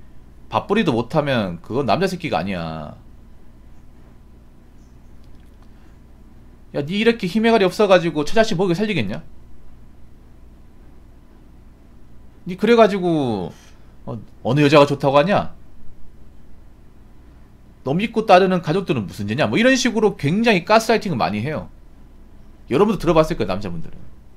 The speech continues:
근데 여자분들은 살면서 이런 얘기 들은 적이 없어요. 뭐 부모님한테 얘 여자기 때문에,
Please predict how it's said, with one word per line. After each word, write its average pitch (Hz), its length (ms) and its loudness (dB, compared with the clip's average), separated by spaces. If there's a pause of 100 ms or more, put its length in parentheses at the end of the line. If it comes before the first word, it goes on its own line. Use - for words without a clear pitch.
(160)
근데 208 180 -2
여자분들은 220 640 4
살면서 247 400 2
이런 214 140 0
얘기 180 100 0
들은 202 240 0
적이 170 160 0
없어요. 85 360 -8 (3750)
뭐 143 120 -10
부모님한테 175 920 2 (1800)
얘 139 120 2
여자기 180 380 4
때문에, 135 840 0